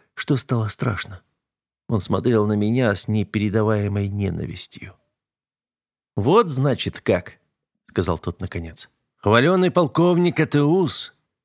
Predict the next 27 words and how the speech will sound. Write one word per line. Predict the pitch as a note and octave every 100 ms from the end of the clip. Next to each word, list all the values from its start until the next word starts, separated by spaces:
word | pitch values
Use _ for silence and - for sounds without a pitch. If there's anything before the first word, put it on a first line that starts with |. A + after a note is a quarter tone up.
| _
оказался | C#3+ F3 E3+ E3 D#3+
не | E3+
более | D#3+ F3 D3+
чем | E3+
слабаком, | D3 E3 E3 F3 - A#2 - _ _ _ _ -
хотя | C#3 E3+
у | C#3+
тебя | D#3+ D#3+
теперь | D3 C3+ E3+ C#3 - _
нет | C3+ D#3+ -
ни | C#3+ C#3+ E3
имени, | G3 D#3+ B2 F#2 - _
ни | C3 D#3
титула, | - F#3 - F3 D#3+
ни | E3
звания. | D3 F3+ G#3+ C3+ G#2 F2 - _ _ _ _ _ _
Только | G3+ D3+ F3+
воля | D3 F3+ E3 D#3
хозяина. | D#3+ D3 D#3+ A2 G2+ F#2+ - _ _ _ _ _ -
Понял, | A3+ G3 G#2 F2+ _ _ _
как | - C#3
теперь | D#3 D#3+ C3
будешь | C3+ A#2+ -
меня | C3+ C#3 A#2
называть?» | A#2 A2+ D3 A2+ - _ _ _ _ _
Я | E3+ D#3 C3
молчал, | A#2 A2 - D3 C3+ G2+